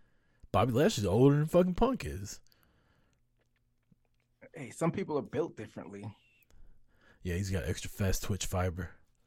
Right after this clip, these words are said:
Speaker 2: Exactly. Punk is made out of paper mache.
Speaker 1: Fucking Pepsi Cola and ice cream bars.
Speaker 2: All of that. <laughs>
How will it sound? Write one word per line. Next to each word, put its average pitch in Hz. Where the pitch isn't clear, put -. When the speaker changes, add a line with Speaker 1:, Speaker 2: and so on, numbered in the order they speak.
Speaker 2:
Exactly. 92
Punk 127
is 101
made 110
out 107
of 98
paper 110
mache. 98
Speaker 1:
Fucking -
Pepsi -
Cola 101
and 78
ice 98
cream 82
bars. 87
Speaker 2:
All 98
of 95
that. 90
<laughs> -